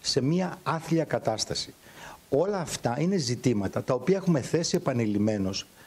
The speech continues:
στους αρμόδιους, αλλά κανείς δεν απαντά. Ανταυτού έρχονται και επιβάλλουν νέους σταθμούς διοδίων μεταξύ της Κομοτηνής και της Αλεξανδρούπολης. Είχαμε αντιπροτείνει να γίνει ο σταθμός διοδίων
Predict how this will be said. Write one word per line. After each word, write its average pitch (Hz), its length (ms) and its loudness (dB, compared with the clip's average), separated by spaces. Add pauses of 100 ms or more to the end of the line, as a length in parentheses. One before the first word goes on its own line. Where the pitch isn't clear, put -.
(180)
στους - 300 -2
αρμόδιους, 110 640 2 (100)
αλλά 131 220 0
κανείς 135 380 0
δεν 165 140 0
απαντά. 135 500 -2 (220)
Ανταυτού 120 640 0 (140)
έρχονται 165 640 2 (160)
και - 100 2
επιβάλλουν 160 640 2
νέους 170 200 2
σταθμούς 151 400 0
διοδίων 131 380 4
μεταξύ 156 540 0 (320)
της 147 220 2
Κομοτηνής 117 640 2
και 156 120 -2
της - 160 -2
Αλεξανδρούπολης. 107 760 -2 (240)
Είχαμε 185 320 2
αντιπροτείνει 147 640 2
να 151 120 2
γίνει 165 260 2
ο 156 40 0
σταθμός 139 440 0
διοδίων 139 560 2